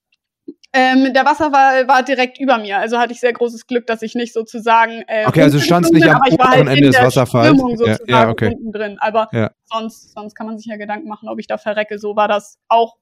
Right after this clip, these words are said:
Speaker 1: eigentlich so, dass man <laughs> sich Gedanken machen kann, ob ich da verrecke. Aber ich hab's noch geschafft und bin dann mit meiner Lederkombi da rausgezogen worden von zwei Leuten, mit denen ich ne, ne, einen Waldspaziergang da gemacht hab, die ich auf
Speaker 2: Also,
Speaker 1: meiner Reise
Speaker 2: wenn ich dich
Speaker 1: kennengelernt
Speaker 2: kurz
Speaker 1: hab.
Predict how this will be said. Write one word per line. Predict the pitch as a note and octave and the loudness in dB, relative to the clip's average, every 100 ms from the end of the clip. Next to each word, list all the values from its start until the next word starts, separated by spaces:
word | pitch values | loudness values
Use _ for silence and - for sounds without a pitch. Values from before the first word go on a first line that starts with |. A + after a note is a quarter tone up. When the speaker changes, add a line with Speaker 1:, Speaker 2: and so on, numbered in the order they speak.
| _ | _
Speaker 1:
eigentlich | - A3+ A3+ A3+ A3 - | -6 -4 -6 -8 -8 -6
so, | A3+ | -6
dass | A3+ | -2
man | D4+ C#4+ | 0 2
<laughs> | |
sich | E4+ F4 | 2 0
Gedanken | D#4+ D4 C4 C4+ | -2 0 -2 -4
machen | B3+ C4 | -4 -4
kann, | C4 B3 | -4 -4
ob | A#3 | -4
ich | B3+ | -4
da | C4 | -2
verrecke. | B3+ B3+ B3+ B3+ - - - | -2 -4 -4 -6 -10 -18 -2
Aber | C4 C4 B3 | 2 2 2
ich | - | 0
hab's | B3+ - | -2 -2
noch | B3+ - | -4 -4
geschafft | A#3+ G4+ - _ - _ _ _ _ - | -2 -2 -2 _ -20 _ _ _ _ -2
und | C#4 | 2
bin | C4 C#4 | 4 4
dann | C4 | 2
mit | B3+ B3+ | 0 0
meiner | B3+ A#3+ | 0 0
Lederkombi | B3+ C4 B3+ C4+ A#3+ | 2 0 0 -2 0
da | A3+ | 0
rausgezogen | A3 B3+ E4+ F4 - F4+ E4+ D#4+ | 2 0 0 -6 -4 -4 -2 0
worden | D#4+ D#4+ | 2 2
von | D#4+ D4 | 0 -2
zwei | - A#3+ | 0 0
Leuten, | B3+ C4+ C4+ | 2 2 0
mit | A#3+ | -2
denen | A#3+ | -4
ich | A#3+ | -6
ne, | A#3+ A3+ G#3+ G#3+ A3 | -4 -4 -6 -8 -10
ne, | A3 G#3+ | -10 -10
einen | G#3 G#3+ | -6 -2
Waldspaziergang | C4 - F4+ E4+ F4 D#4+ | -2 -2 -6 -4 -2 0
da | D4+ | 0
gemacht | D4+ D4 D4 | 2 0 0
hab, | C#4 | -6
die | C4 | -6
ich | - | -6
auf | |
Speaker 2:
Also, | - D3 | 0 2
Speaker 1:
meiner | C3 - | 2 0
Reise | - | 0
Speaker 2:
wenn | D3 | 0
ich | |
dich | C3 - | -2 -2
Speaker 1:
kennengelernt | |
Speaker 2:
kurz | |
Speaker 1:
hab. | E3+ | -2